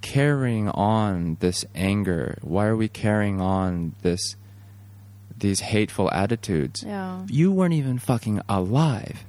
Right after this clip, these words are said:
Speaker 1: It's just, you just happened to be born in this place.
Speaker 2: Yeah.
Speaker 1: That's the only reason why you identify with your country and you have nationalistic ideas, or you have,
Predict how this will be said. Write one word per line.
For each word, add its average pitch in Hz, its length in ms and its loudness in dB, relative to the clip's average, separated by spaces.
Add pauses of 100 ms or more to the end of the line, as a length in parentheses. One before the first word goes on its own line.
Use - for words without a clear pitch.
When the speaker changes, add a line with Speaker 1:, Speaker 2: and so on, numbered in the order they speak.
Speaker 1:
It's 127 200 2
just, 147 220 0 (420)
you 117 340 4
just 165 220 0
happened 135 720 0
to 156 100 0
be 143 160 0
born 95 720 0
in 92 260 0
this 95 220 0
place. - 500 -4 (120)
Speaker 2:
Yeah. 196 360 -10 (260)
Speaker 1:
That's - 240 0
the 110 140 0 (160)
only 131 360 2
reason 101 540 0 (580)
why 95 200 2
you 98 220 4
identify 92 840 0
with 87 220 -2
your 95 100 0
country 90 480 0
and 85 120 0
you 95 100 2
have 92 200 0
nationalistic 90 680 -2
ideas, 92 600 -2
or 92 140 0
you 92 160 -2
have, 90 240 -4